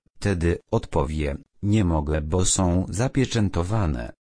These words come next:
A dano by księgi temu, kto nie zna pisma, a rzeczono:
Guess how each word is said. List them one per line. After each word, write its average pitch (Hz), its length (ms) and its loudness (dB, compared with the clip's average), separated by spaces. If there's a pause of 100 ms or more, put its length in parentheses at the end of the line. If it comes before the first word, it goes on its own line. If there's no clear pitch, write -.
(180)
A 95 120 0
dano 123 420 2
by 87 180 -2
księgi 82 500 -2
temu, 95 500 0 (200)
kto 117 260 -2
nie 110 220 2
zna 90 300 0
pisma, 90 580 -2 (240)
a 78 200 0
rzeczono: 80 760 0